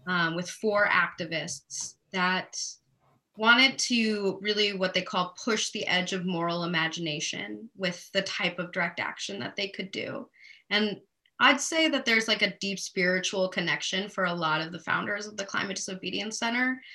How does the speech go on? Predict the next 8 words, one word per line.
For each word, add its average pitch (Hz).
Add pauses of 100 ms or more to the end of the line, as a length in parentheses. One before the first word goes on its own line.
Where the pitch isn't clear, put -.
(180)
to 226
the 202
transform-, 185 (640)
formation 175
of 147
social -
change -
work. 101